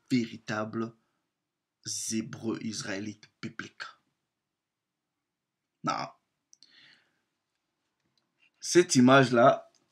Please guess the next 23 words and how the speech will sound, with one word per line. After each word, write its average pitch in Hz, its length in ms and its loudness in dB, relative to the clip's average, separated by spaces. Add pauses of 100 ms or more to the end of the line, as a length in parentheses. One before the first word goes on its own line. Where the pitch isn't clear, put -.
je 110 180 -6
l'ai 147 240 4
trouvée 123 520 4
funny, 135 520 2
voilà, 95 400 -4
que - 300 -14
c'est, - 280 -12
c'est - 160 -10
marrant 113 380 0
pour 98 200 -12
moi, 120 200 -2
qui - 180 -4
dit, « 135 340 -4 (1040)
Toutes 311 260 10
ces 160 220 8
Bibles 135 580 2 (380)
que 135 100 2
les 131 220 6
gens 131 540 2
ont 139 180 4
dans 117 200 0
leur 117 240 2
maison, 95 460 -8